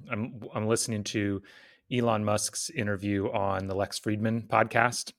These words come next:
that just came out yesterday, I think. And at one point he's talking about how, um,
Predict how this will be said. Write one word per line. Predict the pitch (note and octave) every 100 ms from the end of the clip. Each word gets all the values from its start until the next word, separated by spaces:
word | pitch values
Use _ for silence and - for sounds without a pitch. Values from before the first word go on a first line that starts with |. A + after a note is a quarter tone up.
| _
that | A#2+
just | A#2+ A2+
came | - A#2
out | A2 A2+ -
yesterday, | A2+ A2 - A2+ A2+
I |
think. | A#2+ A#2+ A#2+ - _ _ _ _ _ _ _ -
And | A#2
at | B2+
one | A2+ A2
point | A2+ G#2+
he's | A2 -
talking | A2 G#2 G#2+
about | G#2 G#2
how, | G2+ G2+ F#2+ - - - - -
um, | A2 G2 F#2+ F#2+ G2